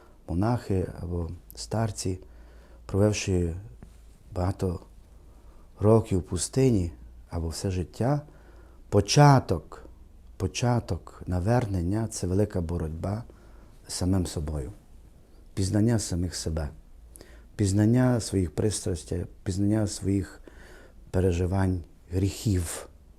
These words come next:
е, тьми, яка теж є в мені. Це велика боротьба. І з Яковом так само сталося, він цю ніч, цілу ніч бореться,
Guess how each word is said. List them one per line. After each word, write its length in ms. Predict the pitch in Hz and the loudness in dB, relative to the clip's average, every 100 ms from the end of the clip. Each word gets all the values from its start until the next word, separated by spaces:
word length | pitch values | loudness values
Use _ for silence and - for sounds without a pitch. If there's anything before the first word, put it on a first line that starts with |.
| - - - - - - | -20 -20 -20 -20 -20 -6
е, 100 | 90 | -2
тьми, 500 | 87 92 104 107 92 85 | -2 2 4 6 4 -2
яка 300 | 82 80 95 | -6 -2 -2
теж 280 | - 95 90 | 0 0 2
є 160 | 90 | 2
в 80 | 90 | 2
мені. 440 | 87 85 82 80 - - - - - - - - - - | 2 0 -2 -4 -10 -20 -20 -20 -20 -20 -20 -20 -20 -18
Це 160 | - 104 | -2 4
велика 400 | 95 123 131 110 | 8 8 6 4
боротьба. 560 | 95 95 87 85 78 - - - - - - - - - - - - - - - - - - - - - - | 4 2 2 0 -4 -6 -18 -20 -20 -20 -20 -20 -20 -20 -20 -20 -20 -20 -20 -20 -20 -20 -20 -20 -20 -20 -2
І 460 | 107 110 117 113 110 - - - - - | 4 8 10 8 6 -2 -16 -20 -16 -4
з 120 | 95 | 6
Яковом 380 | 135 139 131 117 | 8 8 6 6
так 160 | 113 | 2
само 320 | - 131 120 95 | 4 6 6 4
сталося, 640 | - 131 127 107 - 101 | 2 4 4 4 0 0
він 280 | 101 113 101 | 4 4 2
цю 200 | - 107 | 0 2
ніч, 320 | 110 98 - | 2 2 -6
цілу 320 | - 104 104 | -4 2 4
ніч 200 | 104 98 | 4 2
бореться, 680 | 87 107 156 151 - 95 | 2 4 6 6 2 -2